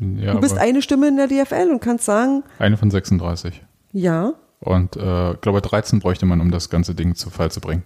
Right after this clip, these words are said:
Speaker 2: Und dann musst du mal gucken, wer die anderen sind. Wenn die auch alle sagen, „Uns ist das recht“, dann passiert's ja sowieso.
Speaker 1: Aber Union hat ja schon entschieden, wie sie abstimmen werden, wenn jetzt nicht irgendwie in den Verträgen komische Sachen drinstehen.
Speaker 2: Ist uns so mitgeteilt worden, das ist richtig.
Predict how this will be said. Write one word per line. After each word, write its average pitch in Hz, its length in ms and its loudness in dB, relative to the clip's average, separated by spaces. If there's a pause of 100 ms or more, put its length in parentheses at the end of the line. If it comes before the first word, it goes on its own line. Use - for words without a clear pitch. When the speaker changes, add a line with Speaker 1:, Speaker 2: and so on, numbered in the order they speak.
(220)
Speaker 2:
Und 220 80 0
dann 226 100 2
musst 202 140 -2
du 214 40 -6
mal 220 80 0
gucken, 262 260 -4
wer 262 80 2
die 254 120 -2
anderen 277 240 2
sind. 190 380 -2
Wenn 220 140 2
die 220 180 0
auch - 160 -2
alle 294 240 2
sagen, 262 240 2
„Uns 269 220 -2
ist - 140 -4
das 262 160 -6
recht“, 254 220 0
dann 247 100 2
passiert's 240 360 -2
ja 247 100 2
sowieso. 247 480 0 (340)
Speaker 1:
Aber 95 220 0
Union 101 400 2 (840)
hat - 220 -4
ja 110 80 2
schon 95 400 2 (180)
entschieden, 95 460 0 (840)
wie 98 100 0
sie 87 240 -4
abstimmen 92 380 0
werden, 95 220 4
wenn 92 300 2
jetzt 92 200 -6
nicht 104 160 2
irgendwie 95 340 0
in 85 60 0
den 92 100 0
Verträgen 92 380 -4
komische 90 320 -4
Sachen 85 220 -8
drinstehen. 214 240 -2
Speaker 2:
Ist - 280 -6
uns 262 320 -2
so 311 140 0
mitgeteilt 208 500 -2
worden, 185 220 -2
das 202 140 -4
ist - 80 -8
richtig. 214 460 -6